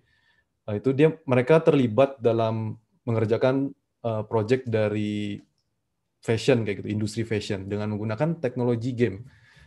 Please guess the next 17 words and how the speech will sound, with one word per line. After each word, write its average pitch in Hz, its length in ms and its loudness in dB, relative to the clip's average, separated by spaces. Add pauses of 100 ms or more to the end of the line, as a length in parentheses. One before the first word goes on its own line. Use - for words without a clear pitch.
Jadi 120 320 -2 (1400)
orang-orang 156 560 4
yang 120 240 2
mengerjakan 117 1120 0
pun 196 240 4
orang-orang 131 480 2
game 113 220 2
kayak 101 180 -10
gitu, 104 80 -8
orang-orang 113 640 -4
art, 120 240 -2 (560)
three 113 220 0
D 120 100 0
art - 240 -2
kayak 107 300 -8
gitu, 147 240 0
dan, 104 320 -2